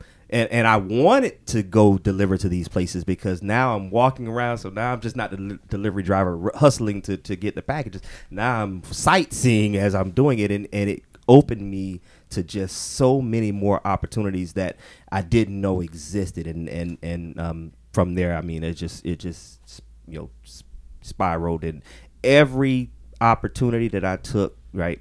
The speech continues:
when I get into something, I, I wanna understand everything about it. And so from there, when I got into entrepreneurship, I wanted to understand everything about what I was doing, and it just exposes me to new people and more people that just help me just grow and grow.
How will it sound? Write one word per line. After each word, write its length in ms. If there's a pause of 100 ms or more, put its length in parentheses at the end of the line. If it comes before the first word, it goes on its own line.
when 180
I 100
get 280
into 220
something, 420
I, 180
I 60
wanna 360
understand 560 (100)
everything 580
about 300
it. 80
And 140
so 220 (320)
from 200
there, 180
when 120
I 60
got 200
into 160
entrepreneurship, 760
I 120
wanted 300
to 140
understand 380 (100)
everything 400
about 300
what 140
I 80
was 140
doing, 320
and 80
it 100
just 200 (460)
exposes 500
me 140
to 100
new 300
people 400
and 120
more 240
people 300
that 200
just 200
help 220
me 320
just 240 (220)
grow 300
and 160
grow. 260